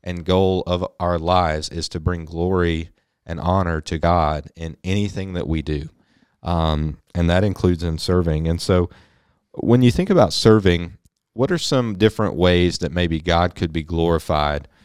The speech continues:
when we serve him with that right approach, being empowered by him and,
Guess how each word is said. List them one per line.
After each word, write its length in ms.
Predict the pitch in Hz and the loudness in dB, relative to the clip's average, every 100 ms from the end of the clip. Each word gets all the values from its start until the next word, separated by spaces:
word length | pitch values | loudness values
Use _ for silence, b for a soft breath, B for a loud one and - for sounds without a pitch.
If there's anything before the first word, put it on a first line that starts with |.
| b b | b b
when 220 | 98 101 | -4 -2
we 100 | 92 | 0
serve 400 | 85 - 87 85 | -2 0 2 2
him 540 | - 87 82 78 76 - _ _ | 2 2 2 0 -4 -12 _ _
with 320 | 82 90 85 - | -2 0 0 -2
that 360 | 85 82 - _ _ _ | -2 -2 -4 _ _ _
right 300 | 82 85 82 | 0 2 0
approach, 540 | 73 - 73 - - | -4 -6 -6 -6 -8
being 240 | 82 85 85 | -6 -4 -4
empowered 500 | 71 - 95 110 92 | -6 -4 -2 -2 -2
by 160 | 92 | -2
him 420 | 90 95 90 87 80 | -2 -2 -2 -2 -4
and, 200 | 71 | -8